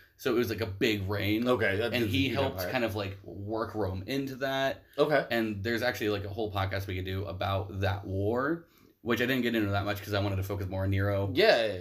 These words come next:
Speaker 1: But it's,
Speaker 2: I
Speaker 1: it's a
Speaker 2: was,
Speaker 1: really
Speaker 2: that's
Speaker 1: interesting
Speaker 2: a war
Speaker 1: story.
Speaker 2: I've never heard of.
Speaker 1: It's, it's, it's, it's a really impressive, like, really, um,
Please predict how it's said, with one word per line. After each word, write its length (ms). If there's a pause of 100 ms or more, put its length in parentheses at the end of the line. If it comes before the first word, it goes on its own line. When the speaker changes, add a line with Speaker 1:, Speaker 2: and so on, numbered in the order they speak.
Speaker 1:
But 320
it's, 160
Speaker 2:
I 60
Speaker 1:
it's 100
a 40
Speaker 2:
was, 80
Speaker 1:
really 220
Speaker 2:
that's 80 (160)
Speaker 1:
interesting 220
Speaker 2:
a 20
war 120
Speaker 1:
story. 160
Speaker 2:
I've 380
never 360
heard 160
of. 240
Speaker 1:
It's, 260
it's, 200
it's, 200
it's 220
a 60
really 280
impressive, 580
like, 200 (560)
really, 480
um, 500